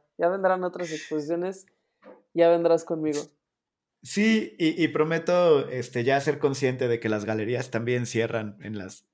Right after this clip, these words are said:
Speaker 2: noches. También no cierren tan temprano, habemos gente que salimos de trabajar y queremos ir.
Speaker 1: <laughs> Pero
Speaker 2: Dile eso a Cuarto de Máquinas.
Speaker 1: No,
Speaker 2: Oigan.
Speaker 1: ok, les voy a decir. <laughs>
Speaker 2: Dice Don Camisa que cierren un poco más tarde,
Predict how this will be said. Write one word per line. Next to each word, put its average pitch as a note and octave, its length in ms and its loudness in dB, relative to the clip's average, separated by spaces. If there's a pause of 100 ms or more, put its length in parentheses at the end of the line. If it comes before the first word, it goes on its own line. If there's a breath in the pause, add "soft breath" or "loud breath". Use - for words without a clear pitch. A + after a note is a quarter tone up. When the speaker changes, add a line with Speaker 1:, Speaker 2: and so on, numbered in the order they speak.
(100)
Speaker 2:
noches. A2+ 380 -10 (200 loud breath)
También B3 320 6
no D4+ 80 2
cierren D4 360 -2
tan E3+ 180 0
temprano, C3+ 480 2
habemos F3+ 300 0
gente F3+ 260 -2
que - 100 -8
salimos B2+ 380 -4
de A#2 80 -4
trabajar G#2+ 520 -6
y B2 60 -8
queremos A#2+ 440 -4
ir. A2 200 -10 (360 soft breath)
Speaker 1:
<laughs> A#3+ 1700 0
Pero F#3+ 240 2
Speaker 2:
Dile A3+ 340 8
eso A3+ 220 4
a F3+ 120 2
Cuarto F3+ 300 6
de D3+ 120 8
Máquinas. B2+ 600 -2
Speaker 1:
No, D#3 80 6
Speaker 2:
Oigan. A#2+ 420 6
Speaker 1:
ok, F3+ 240 -2 (220)
les E3 200 -4
voy E3+ 120 4
a - 40 4
decir. E3 220 -8 (160)
<laughs> F#3 240 -6
Speaker 2:
Dice F#3 680 0
Don B2 160 -4
Camisa C3+ 500 -4
que A#2+ 160 -4
cierren C3 400 -4
un C3 80 -8
poco C3 300 -4
más C3+ 260 -6
tarde, A#2+ 420 -4